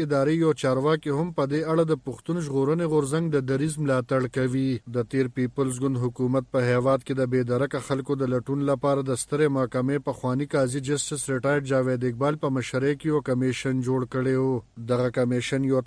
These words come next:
تازه رپورټ تر مخه د کال دوه زره یولسم راهیسې ورته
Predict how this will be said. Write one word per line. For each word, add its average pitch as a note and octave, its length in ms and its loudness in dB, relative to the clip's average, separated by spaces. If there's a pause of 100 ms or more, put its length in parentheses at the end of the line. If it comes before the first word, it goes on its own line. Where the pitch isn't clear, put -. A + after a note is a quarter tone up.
تازه B2+ 300 2
رپورټ C3+ 400 0
تر C3 180 2
مخه B2+ 240 -2
د B2 160 -2
کال C3 240 2
دوه C3+ 160 0
زره C3+ 180 2
یولسم B2+ 580 0
راهیسې C3+ 440 0
ورته B2+ 240 -2